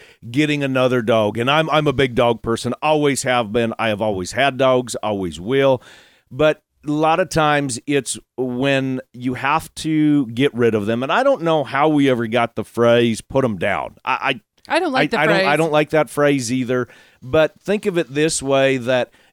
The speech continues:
Speaker 1: it's making room for another one to come into your program or into your family or into your kennel if we're talking dogs in this situation.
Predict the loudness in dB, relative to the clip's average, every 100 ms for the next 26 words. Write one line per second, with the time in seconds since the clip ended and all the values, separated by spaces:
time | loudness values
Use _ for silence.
0 | -4 -4 -2 0 0 0 -4 -4 0 2
1 | 2 2 -2 -6 -4 0 2 0 0 -2
2 | 0 2 0 0 -6 -6 -6 -2 0 0
3 | -2 -2 -4 0 2 2 0 2 2 0
4 | -2 -6 -6 -8 -6 0 0 2 2 2
5 | 2 0 -2 -2 -2 -4 -4 -2 0 2
6 | 0 -2 -2 0 0 -2 -2 0 2 0
7 | -4 -6 -4 -6 -6 -4 -2 -2 -2 -8